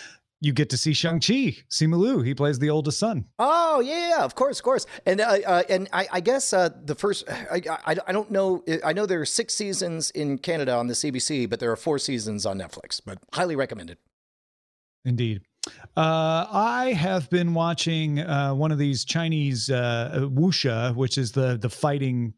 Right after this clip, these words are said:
Speaker 1: you know, lo-, lots of martial arts stuff on Viki, uh, called The Wolf. And, uh, great fight scenes. Uh, that, that's always what I'm looking for in, in a good wuxia is, you know, some strong characters with some great fight scenes. Uh,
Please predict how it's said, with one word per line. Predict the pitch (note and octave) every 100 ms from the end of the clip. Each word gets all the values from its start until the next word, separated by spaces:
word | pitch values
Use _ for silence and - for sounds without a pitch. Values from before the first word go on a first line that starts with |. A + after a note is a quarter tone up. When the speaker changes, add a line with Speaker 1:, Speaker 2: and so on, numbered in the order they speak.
| E3
Speaker 1:
you | C3
know, | A2+ A2 A2+
lo-, | B2+
lots | B2 C3 C3
of |
martial | B2 A#2 B2 B2
arts | B2 -
stuff | - C3+ A2+ - - - -
on | C#3 B2+
Viki, | A#2+ F3 G#3+ B2+ D3 - - - _
uh, | C3+ C#3 C3
called | E3+ F#3+
The | E3
Wolf. | D3+ B3 F#3+ - - - _ _ _
And, | D3 D#3+ D#3 D3+
uh, | D#3+ D#3 - _ D3
great | A#3 C#4
fight | C4+ B3+
scenes. | F3 B2 G2 - _ -
Uh, | E3 E3
that, | E3 G#3
that's | F#3+ -
always | A#3 A3+
what | G#3 G3
I'm |
looking | F3 C3+
for | B2+ C#3 B2
in, | C#3 C#3+
in | C#3+ D#3 C#3
a |
good | C3 C3
wuxia | B2+ B2+ - B2 A#2+ - - -
is, | B2+ B2 A#2+ A2 E3
you | E3
know, | B2+ A#2
some | C3
strong | - G3+ G3
characters | E3+ F3+ D3 E3 D#3 B2+
with | C#3 C#3
some | C3+
great | C#3+ C3+
fight | C3+ B2+
scenes. | - C3 B2 A#2+ - - - -
Uh, | C3+